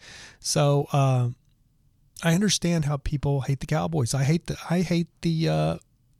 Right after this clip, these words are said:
the Patriots the same way now. You know what I mean? I remember when the Patriots had that dude on the side of their helmet, and they were the shittiest team in the A F L. And now they're, I mean, the A F C.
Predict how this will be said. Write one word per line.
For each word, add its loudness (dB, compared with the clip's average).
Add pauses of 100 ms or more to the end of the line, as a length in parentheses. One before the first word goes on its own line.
(120)
the 2
Patriots -2
the -4
same 2
way 2
now. 0
You 2
know 6
what 4
I 4
mean? 2 (220)
I 0
remember 4
when 4
the 2
Patriots 0
had 2
that 0
dude 8
on 6
the 4
side 2
of 0
their 0
helmet, 4
and 0
they 4
were 2
the 2
shittiest 2
team 2
in 4
the 4
A 4
F 0
L. 0 (420)
And 4
now 4
they're, 0 (120)
I 4
mean, 8
the 2
A 4
F -2
C. 2